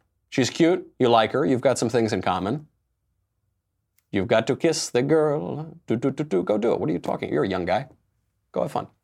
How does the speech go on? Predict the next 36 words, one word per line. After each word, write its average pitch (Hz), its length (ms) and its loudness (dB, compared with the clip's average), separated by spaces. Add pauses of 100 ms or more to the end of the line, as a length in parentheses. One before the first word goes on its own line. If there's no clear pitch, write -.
(380)
From 180 340 2
Alec. 165 340 0 (440)
"Hey, 233 100 4
Michael. 135 500 0 (420)
What 226 180 4
is 240 120 0
the 220 180 4
origin 120 680 2
of 107 240 -2
the 120 100 4
idea 110 240 2
of 123 120 -4
purgatory, 135 580 0 (140)
and 113 100 0
is 117 140 0
it 127 160 -2
biblically 120 400 0
based? 90 480 -4
Love 104 220 0
the 98 60 -6
show." - 320 -6 (840)
Yes, 170 580 0
very 208 200 2
good 180 120 2
question. - 520 0
Most - 240 2
people 151 180 2
don't 120 180 2
understand 113 480 0
purgatory, 85 640 -6 (280)
which 117 180 0
makes 131 300 2
it 95 100 -4
difficult 110 440 0
to 107 100 -2
understand 92 680 -2